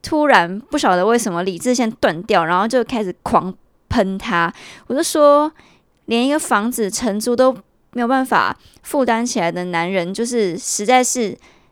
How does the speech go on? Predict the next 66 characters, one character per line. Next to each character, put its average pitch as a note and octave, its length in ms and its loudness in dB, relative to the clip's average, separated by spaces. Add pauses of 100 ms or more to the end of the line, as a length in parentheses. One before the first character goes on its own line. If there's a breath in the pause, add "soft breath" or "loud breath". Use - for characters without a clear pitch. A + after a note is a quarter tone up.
(200 soft breath)
我 G#3+ 60 -4
真 C4 140 -2
的 C4+ 80 0
觉 G3+ 200 2
得 F#3+ 360 2 (240)
没 A#3+ 80 0
有 C4+ 100 2
什 C#4+ 140 -2
么 E3 120 -4
肩 A3 380 -2
膀 - 240 -2
欸， G2 140 -12
感 G#3 180 -2
觉 B3+ 120 2
你 D#4 140 0
也 F#3 180 -2 (260)
不 D#4+ 80 -6
可 B3+ 120 -2
能 E3+ 160 -4
照 G#3+ 220 2
顾 G3+ 300 -2
我 G2 140 -4
啊。 - 200 -6 (360 loud breath)
然 A3+ 120 2
后 A#3 60 4
我 A3+ 60 -2
就 B3 80 0
说 C4 180 4
，“不 B3+ 80 2
然 C4 80 6
我 - 60 2
们 A#3+ 100 -6
就 A3+ 60 -2
在 A3+ 80 2
今 A3 140 -4
天 G#3+ 140 -2
分 G#3 200 -4
手 - 220 0
吧。” - 200 -2 (100)
<laughs> - 80 -4
然 E4 100 8 (760 loud breath)
后 F4+ 120 6
我 D#4+ 60 6
不 F4 60 4
知 F#4 60 12
道 G4 60 12
为 G#4 140 8
什 E4 100 2
么， C#4 100 2
我 C4+ 100 4
就 D4 120 4 (380 loud breath)
很 A#3+ 240 0
疯 D4 300 4
狂， A#3+ 240 0
就 B3+ 60 0
在 C4+ 160 4
那 C4 200 0
一 B3 40 -2
天 B3 160 -2
就 A#3+ 120 0
跟 A#3 100 0
他 A3+ 160 0
分 A3 300 -4
手。 - 280 -2 (500 soft breath)
然 B3+ 120 4
后 D#4 180 6